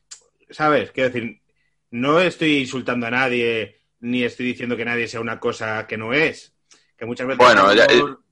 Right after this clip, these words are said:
Speaker 2: yo, yo, yo trato de hacer eso. Hay veces, sobre todo en las,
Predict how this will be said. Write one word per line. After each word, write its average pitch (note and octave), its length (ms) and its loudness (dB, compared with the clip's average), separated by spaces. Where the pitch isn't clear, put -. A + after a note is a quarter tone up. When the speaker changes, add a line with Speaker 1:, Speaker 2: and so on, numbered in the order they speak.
Speaker 2:
yo, - 220 -12
yo, B2 260 4
yo A#2+ 180 2
trato C3+ 260 6
de C3+ 80 10
hacer B2+ 240 6
eso. G#2+ 200 4
Hay G2 80 6
veces, A2 400 4
sobre F#2 180 4
todo G2 140 2
en G2+ 100 0
las, G2+ 280 2